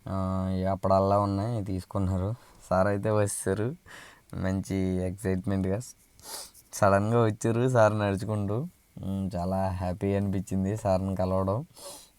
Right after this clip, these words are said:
ఉమ్, అంటే after long time, ఒక సిక్స్ మంత్స్, సెవెన్ మంత్స్ అవుతుంది. సారు లాస్ట్ టైమ్ ఎప్పుడో ఒక బళ్ళారి వచ్చినప్పుడు మీట్ అయ్యాము.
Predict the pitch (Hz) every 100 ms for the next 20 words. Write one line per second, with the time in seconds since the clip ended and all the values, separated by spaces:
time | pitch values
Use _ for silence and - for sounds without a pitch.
0 | 101 98 95 95 95 101 139 147 123 110
1 | 123 120 107 107 104 104 92 87 - -
2 | 98 101 101 104 101 - 101 - 95 98
3 | 117 120 104 104 101 101 113 101 95 104
4 | 95 113 123 87 95 95 95 90 - -
5 | - - - 95 92 92 - 98 98 92
6 | 95 95 92 90 82 92 92 - 92 90
7 | 92 92 92 95 98 92 101 95 104 120
8 | 120 104 98 95 92 95 95 92 104